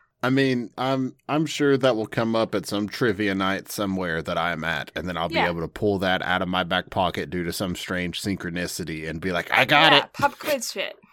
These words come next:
Speaker 1: <laughs> Yeah.
Speaker 2: Anyway,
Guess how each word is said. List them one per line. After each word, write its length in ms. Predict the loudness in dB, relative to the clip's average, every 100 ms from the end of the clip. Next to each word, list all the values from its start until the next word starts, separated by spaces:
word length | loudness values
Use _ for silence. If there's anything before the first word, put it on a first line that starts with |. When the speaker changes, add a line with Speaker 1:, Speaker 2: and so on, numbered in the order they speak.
| _ _
Speaker 1:
<laughs> 340 | _ -20 -10
Yeah. 720 | 2 6 6 4 0 -2 -4 -8 _ _ _ -8
Speaker 2:
Anyway, 400 | -4 -2 -2 -6